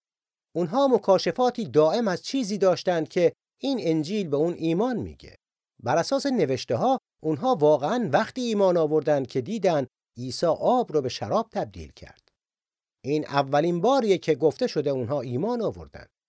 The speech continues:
ما مثال دیگری از ایمان در یوحنا باب دو می‌بینیم. در پایان باب اینطور میگه: در آن روزها که عیسی برای عید فسح در اورشلیم بود، اشخاص بسیاری که معجزات او را دیدند به او گرویدند.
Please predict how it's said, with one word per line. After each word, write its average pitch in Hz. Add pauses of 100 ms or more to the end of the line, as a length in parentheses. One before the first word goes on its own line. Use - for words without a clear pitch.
(760)
ما 269
مثال 247
دیگری 214
از 185
ایمان 196
در 165
یوحنا 147
باب 139
دو 220
می‌بینیم. 80 (680)
در 117
پایان 185
باب 175
اینطور 175
میگه: 85 (600)
در 135
آن 196
روزها 175
که 185
عیسی 175
برای 180
عید 180
فسح 175 (300)
در 147
اورشلیم 165
بود، 220 (320)
اشخاص 190
بسیاری 185
که 190
معجزات 180
او 160
را 143
دیدند 131
به 131
او 214
گرویدند. 101